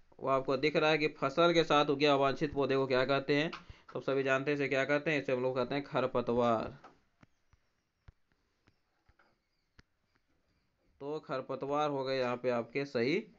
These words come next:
जवाब। तो चलिए, उसके आगे हम बढ़ते हैं, आगे के सवाल को देखते हैं। दिया गया है कि सही उत्तर का मिलान कीजिए।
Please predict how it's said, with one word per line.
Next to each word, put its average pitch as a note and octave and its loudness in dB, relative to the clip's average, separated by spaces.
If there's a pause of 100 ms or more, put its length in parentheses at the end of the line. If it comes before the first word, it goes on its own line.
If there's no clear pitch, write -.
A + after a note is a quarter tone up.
(280)
जवाब। A#2+ 2
तो B2 -2
चलिए, D3 2
उसके D#3 0
आगे C3+ 2
हम C#3+ 2
बढ़ते C#3 2
हैं, D3+ 0
आगे C3 2
के C3 -4
सवाल B2+ 0
को B2+ 0
देखते C#3 2
हैं। B2+ 0
दिया C#3+ 2
गया D#3 2
है A#2+ 0 (640)
कि D3 -6 (120)
सही E3 -4
उत्तर E3 0
का D#3 2
मिलान B2+ 0
कीजिए। C#3 -6